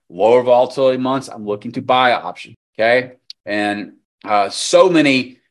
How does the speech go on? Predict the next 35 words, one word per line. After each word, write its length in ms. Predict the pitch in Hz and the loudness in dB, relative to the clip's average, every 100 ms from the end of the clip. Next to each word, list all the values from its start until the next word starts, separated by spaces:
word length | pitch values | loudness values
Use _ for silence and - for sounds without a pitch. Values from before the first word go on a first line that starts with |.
| _ | _
different 400 | 123 123 113 90 | -2 0 -2 -8
tools 460 | - 143 143 143 131 | -6 -4 0 0 -2
inside 580 | 120 101 - 131 127 117 | -8 -4 0 2 2 -2
here. 220 | 117 120 | -4 -6
We've 180 | 101 92 | -6 -6
got 320 | 98 - - | -6 -6 -4
resources, 1000 | 123 139 139 143 131 123 131 123 123 - - | 0 0 2 4 4 2 -2 -4 -6 -14 -20
tutorials, 760 | - - 143 139 135 135 117 - | -20 -6 2 6 6 6 2 -4
the 80 | |
seven-day 560 | - - 113 110 104 95 | -6 -2 -2 -2 -6 -6
playbook 580 | - 135 127 123 120 - | -4 -4 -2 -4 -6 -6
that's 160 | 104 | -14
designed 480 | - 92 107 104 101 | -14 -14 -10 -8 -8
to 40 | 90 | -10
get 280 | 104 104 | -12 -12
you 60 | 110 | -14
from 160 | 92 87 | -16 -10
placing 500 | - 110 104 98 92 | -4 -4 -4 -6 -6
your 160 | 92 | -8
first 360 | - 113 113 - | 0 2 2 0
trade 320 | 117 107 107 | 0 0 0
within 240 | 98 - | -6 -10
seven 400 | 87 - 110 104 | -8 0 0 0
days, 560 | 95 113 123 127 123 - - _ | 0 2 4 2 -2 -10 -20 _
and 160 | 92 98 | -8 -6
exact 520 | 92 90 110 110 110 | -6 0 2 2 0
walkthrough 760 | 101 101 90 - 92 90 90 - _ _ _ | 2 4 2 -4 -4 -4 -4 -10 _ _ _
of 180 | 95 87 | -6 -4
me 280 | 98 104 110 | -2 0 -2
using 540 | 104 - 104 95 95 | -4 -6 -6 -4 -6
the 80 | 92 | -4
software 580 | - 92 90 - 92 92 | 0 0 0 -2 -6 -4
A 140 | 92 | -4
to 100 | 90 | -4
Z. 320 | 85 80 73 | -6 -10 -12